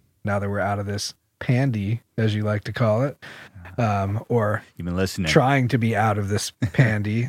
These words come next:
Speaker 1: uh, and get back to any semblance of real life, um, hopefully we'll get some more Suicide Silence music soon. And obviously, uh, these tour dates coming up with Ginger in the fall are gonna be awesome.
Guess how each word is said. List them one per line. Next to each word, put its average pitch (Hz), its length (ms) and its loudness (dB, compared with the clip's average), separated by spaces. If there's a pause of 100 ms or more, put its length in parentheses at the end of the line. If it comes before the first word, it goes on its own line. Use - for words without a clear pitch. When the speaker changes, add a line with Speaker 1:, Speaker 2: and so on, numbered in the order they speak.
(140)
Speaker 1:
uh, 107 280 0
and 110 100 -2
get 107 160 -4
back 101 260 0
to 104 300 -4 (160)
any 104 160 -2
semblance 101 520 -4
of 95 140 -4
real 101 160 0
life, 101 400 -2 (720)
um, 101 360 -4 (180)
hopefully 104 580 -2 (880)
we'll 107 80 -4
get 101 160 -4
some 110 140 -4
more 107 180 0
Suicide 107 500 -4
Silence 107 640 -2
music 113 520 -2
soon. 135 580 0
And 110 240 -4
obviously, 101 720 -6
uh, 104 300 -4 (680)
these 104 160 -4
tour 110 220 -2
dates 101 220 -4
coming 107 260 -2
up 104 180 -4
with 104 120 -6
Ginger 110 340 -2
in 107 80 -4
the 110 60 -4
fall 110 280 -6
are 113 80 -6
gonna 110 180 -6
be 110 140 -4
awesome. 120 520 -4